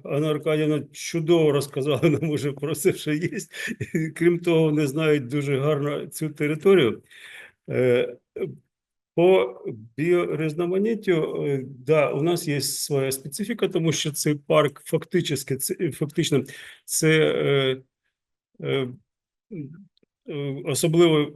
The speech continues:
північна частина, е, дуже, е, м, е, схоже до лісостепової зони, хоча він в ліс-, в, в, в степовій зоні, але він дуже схожий. Там є,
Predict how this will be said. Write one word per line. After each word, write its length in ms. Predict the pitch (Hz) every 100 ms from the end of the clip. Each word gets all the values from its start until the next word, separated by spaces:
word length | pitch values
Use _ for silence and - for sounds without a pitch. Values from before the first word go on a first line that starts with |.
| -
північна 480 | 165 165 170 - 143
частина, 640 | 135 151 143 151 135 135
е, 480 | - - 139 131 131 131 _ _ _ _ _ _ _ _ _ _ 135 110 117 135 - _
дуже, 640 | 135 107 151 156 151 151
е, 580 | - 143 139 135 127 117 - _ _
м, 380 | 147 123 120 117 _ _ _ _ _ _ _ _ _ _ _ _ 226
е, 120 | 127 113
схоже 560 | - 170 160 123 131 117 - _ 131 117 _
до 460 | 131 113 160 151 151
лісостепової 880 | 143 143 151 - 156 175 202 233 175
зони, 440 | 117 113 104 110 -
хоча 380 | 127 175 185
він 220 | 151 165 139
в 60 |
ліс-, 360 | 156 - 175 127
в, 360 | 123 123 135 - 139
в, 600 | 120 123 - - 131 123
в 60 |
степовій 520 | - - 151 170 156
зоні, 360 | 110 101 95 -
але 280 | 127 151 185
він 360 | 139 170 170 123
дуже 280 | 165 160 151
схожий. 400 | - 135 101 98
Там 280 | - 151
є, 100 | 151